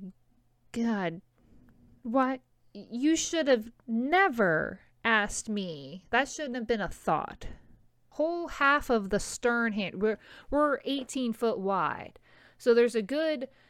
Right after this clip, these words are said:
nine foot plus some more. The whole corner stern rail is missing. So that's just a hazard. We're gonna lose somebody overboard, right?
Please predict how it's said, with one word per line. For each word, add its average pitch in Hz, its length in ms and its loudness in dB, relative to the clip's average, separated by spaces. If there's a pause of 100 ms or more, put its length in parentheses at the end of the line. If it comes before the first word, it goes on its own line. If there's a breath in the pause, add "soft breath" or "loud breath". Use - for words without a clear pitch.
(240 soft breath)
nine 269 540 0
foot 247 420 2
plus 262 300 0
some 208 300 -2
more. 220 340 2
The 175 80 -2
whole 302 240 0
corner 262 540 0
stern 226 960 4 (920 soft breath)
rail 208 1040 8 (340)
is 196 360 4
missing. 233 720 2
So 247 160 6
that's 320 320 6
just 262 260 -4
a 185 40 -6
hazard. 233 460 4
We're 302 140 2
gonna 311 80 4
lose 220 300 2
somebody 185 360 0
overboard, 175 600 -2 (180)
right? 180 340 2